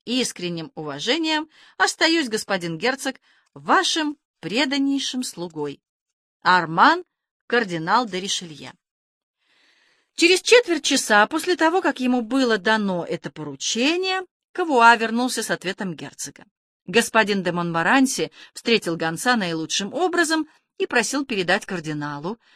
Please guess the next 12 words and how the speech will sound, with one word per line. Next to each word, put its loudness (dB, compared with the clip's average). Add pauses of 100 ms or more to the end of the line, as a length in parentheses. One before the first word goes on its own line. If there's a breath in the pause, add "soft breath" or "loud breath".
что -2
с -2
благодарностью 2 (220 soft breath)
принимает 4
приглашение -4 (300)
и -2
будет 2
у 0
него -2
в -6
назначенное -2
время -2